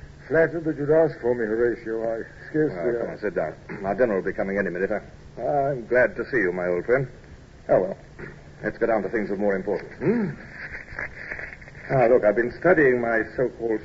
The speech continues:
Speaker 2: secret orders and these charts. We're headed for the Skagerrak, my friend.
Speaker 1: I was inclined to think so, sir.
Speaker 2: Then through the Kattegat and up the Narrows. The Danes will resist, I suppose, can't help themselves.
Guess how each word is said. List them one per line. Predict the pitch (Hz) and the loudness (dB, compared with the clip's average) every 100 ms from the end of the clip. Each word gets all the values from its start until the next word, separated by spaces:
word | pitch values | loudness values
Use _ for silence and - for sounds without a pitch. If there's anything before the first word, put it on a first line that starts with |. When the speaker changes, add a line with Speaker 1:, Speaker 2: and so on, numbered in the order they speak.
| - | -2
Speaker 2:
secret | 156 - 117 113 | -4 0 -2 0
orders | 107 135 185 160 | 2 2 0 0
and | 160 | 2
these | 156 156 - - | 4 2 -2 0
charts. | 165 104 - - - 104 | 2 2 0 -12 -10 2
We're | 120 127 | 4 4
headed | 131 165 185 190 | 2 2 2 2
for | 160 | 0
the | 143 - | -4 -4
Skagerrak, | - 190 101 98 87 - | -4 -2 0 0 -2 -4
my | 95 | -6
friend. | 90 95 85 85 | -4 -6 -6 -10
Speaker 1:
I | |
was | 110 117 | -8 -6
inclined | 127 135 151 | -2 2 4
to | 151 | 4
think | 127 147 | 2 2
so, | 120 110 | 2 0
sir. | 87 | 2
Speaker 2:
Then | 143 214 | 0 2
through | 202 156 | 2 2
the | |
Kattegat | 139 165 156 160 165 180 | 2 0 0 0 0 -2
and | 131 | -6
up | 143 131 | -6 -6
the | |
Narrows. | 131 117 87 80 - - - - - - - | -2 -2 -2 -6 -12 -20 -20 -20 -20 -20 -10
The | - | -2
Danes | 107 190 185 147 | 4 4 2 0
will | 156 156 | -2 -2
resist, | 151 135 147 - - | -4 -4 -6 -6 -8
I | 92 92 | -10 -10
suppose, | 90 98 120 - | -6 -6 -6 -6
can't | 127 | -8
help | 123 113 | -6 -8
themselves. | 82 82 87 82 | -10 -12 -8 -8